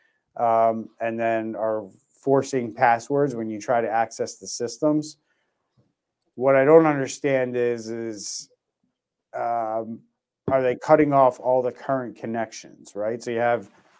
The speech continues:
millions of devices around the world that are connecting to AnyDesk servers so other, you know, people can connect into 'em. I mean, this is how this stuff works. It, the traffic centrally goes somewhere,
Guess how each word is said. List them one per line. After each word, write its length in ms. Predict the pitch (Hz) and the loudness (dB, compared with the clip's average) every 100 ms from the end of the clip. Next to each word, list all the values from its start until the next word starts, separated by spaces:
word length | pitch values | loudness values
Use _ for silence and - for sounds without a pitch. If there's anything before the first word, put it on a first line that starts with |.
| - | -8
millions 420 | 127 156 160 147 | 2 4 4 4
of 100 | 139 | 0
devices 500 | 131 131 127 127 113 | 0 0 -2 -4 -8
around 300 | 117 120 117 | -2 -2 -2
the 80 | 113 | -4
world 520 | 110 113 117 127 127 _ _ _ _ - | -4 0 2 0 -2 _ _ _ _ -4
that 120 | 123 | 0
are 80 | 120 | 0
connecting 640 | 117 127 131 131 - 135 123 | -2 -4 -2 -2 -4 -8 -4
to 120 | 131 | -2
AnyDesk 480 | 120 123 117 123 117 | -2 -2 -2 -2 -4
servers 600 | - 127 123 107 110 - | -2 0 0 -2 -8 -6
so 220 | 117 107 120 | -4 -2 -2
other, 460 | 127 127 117 117 _ _ _ _ _ _ - | 2 2 2 -2 _ _ _ _ _ _ -14
you 120 | 123 | -8
know, 140 | 117 | -6
people 440 | 104 - 147 135 117 | -4 -2 0 0 -2
can 240 | - 110 | -4 -12
connect 440 | - 127 139 - - - | -8 -2 -2 -2 -10 0
into 320 | 156 147 104 | 0 0 -8
'em. 160 | 92 98 | -10 -10
I 60 | |
mean, 180 | 107 113 | -8 -6
this 180 | 123 - | -6 -8
is 100 | 131 | -2
how 160 | 135 127 | 0 0
this 200 | 117 - | -2 -4
stuff 320 | 135 110 147 | -4 -2 2
works. 540 | 139 90 - - - _ _ _ | 2 2 -8 -16 -18 _ _ _
It, 200 | 120 113 | -18 -14
the 80 | 104 | -14
traffic 540 | - 139 127 123 123 - _ | -2 4 4 4 -8 -10 _
centrally 640 | - - 139 - 131 123 113 | -8 -2 -2 -2 -2 -2 0
goes 400 | 123 120 120 120 | 2 2 0 -2
somewhere, 720 | 156 143 123 104 107 123 | 0 2 0 0 -2 -4